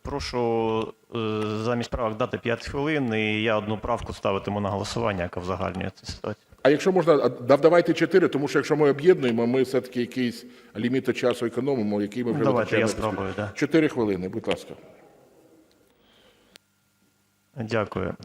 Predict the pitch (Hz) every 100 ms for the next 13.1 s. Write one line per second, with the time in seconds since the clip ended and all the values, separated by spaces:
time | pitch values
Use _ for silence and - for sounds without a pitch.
0 | - 123 107 - _ - - 135 147 131
1 | 120 120 120 147 139 104 - 120 120 117
2 | 110 107 - 107 110 113 104 101 101 -
3 | 98 92 - 98 _ _ _ _ _ -
4 | 113 110 139 156 - 135 - 135 - 151
5 | 151 - - 117 117 110 - - - 120
6 | 135 135 120 117 135 123 107 104 135 123
7 | 110 110 110 113 - 123 123 117 113 110
8 | - 110 110 113 107 - 107 - 139 139
9 | - 104 104 104 120 107 - 107 104 104
10 | - 107 110 123 101 - 127 120 104 -
11 | 101 101 110 104 101 113 - 98 90 -
12 | 113 95 - 92 98 95 92 - 92 90
13 | 104